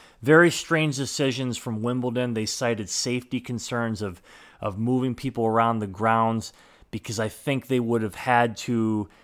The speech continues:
consider accepting number one court tickets because they pay for that to get, to get them in center for Djokovic. Or there's a lot of confusion with who was already on center court,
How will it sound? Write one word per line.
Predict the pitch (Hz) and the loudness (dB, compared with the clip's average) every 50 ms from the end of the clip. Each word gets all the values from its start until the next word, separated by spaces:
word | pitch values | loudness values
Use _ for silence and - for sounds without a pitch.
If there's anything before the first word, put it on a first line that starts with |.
| _ _ _ - | _ _ _ -10
consider | - 127 117 107 - - - - 139 127 120 123 120 117 117 113 110 107 104 - _ _ _ _ _ _ _ - | -6 -4 -4 -4 -4 -4 -2 2 2 4 4 6 6 6 6 4 2 2 0 -4 _ _ _ _ _ _ _ -12
accepting | - - - 156 135 - 143 131 123 | -8 -4 0 0 0 0 0 -2 0
number | 123 123 123 120 123 | 0 0 0 0 0
one | 120 113 117 123 127 123 | 0 0 0 0 0 -4
court | - - 135 120 113 - | -6 -4 -2 -2 -2 -4
tickets | - - - 131 123 - 143 127 - - | -6 -8 -6 -6 -4 -4 -6 -6 -6 -6
because | - 113 - - 117 101 92 | -8 -8 -6 -6 -6 -6 -4
they | 110 107 101 98 | -4 -4 -4 -6
pay | - - - 123 120 123 | -8 -10 -6 -4 -4 -4
for | 120 - - 123 | -4 -6 -6 -2
that | 117 120 120 120 120 120 120 - | 0 2 4 4 2 2 0 -4
to | - - 104 | -10 -10 -8
get, | 95 90 107 107 107 - - - - - | -6 -4 -4 -4 -4 -6 -12 -20 -14 -12
to | 117 | -10
get | 98 101 117 113 - | -6 -4 -4 -4 -2
them | 127 113 107 | -2 -2 -2
in | 104 98 | -4 -4
center | - - - 131 120 120 113 | -6 -4 -2 -2 0 -2 -2
for | - 110 104 | -4 -6 -8
Djokovic. | 95 85 120 123 127 120 - 143 120 131 131 127 - - - _ - - - - - _ _ _ _ _ _ _ _ _ - | -6 -2 0 2 2 0 -2 -4 -4 -2 -2 -2 -4 -8 -18 _ -20 -20 -20 -20 -20 _ _ _ _ _ _ _ _ _ -2
Or | 143 139 139 147 147 143 143 139 | 2 4 6 8 8 8 8 6
there's | 123 131 123 117 110 | 6 4 2 2 2
a | 120 | 2
lot | 117 123 120 | 4 4 4
of | 117 - | 4 2
confusion | - 117 104 - 131 127 117 110 120 113 | -2 -8 -6 -4 -2 -2 -2 -2 -2 -4
with | 107 98 | -4 -4
who | - - 127 | -4 -4 -2
was | 123 117 101 117 | -2 -2 0 2
already | 117 117 113 110 107 | 2 2 2 2 0
on | 101 98 | -2 -4
center | 95 - - 139 127 123 123 123 | -6 -6 -4 -2 -2 0 -2 -2
court, | 123 - - 131 127 123 120 120 117 - - | -4 -6 -4 0 2 4 4 4 2 -2 -8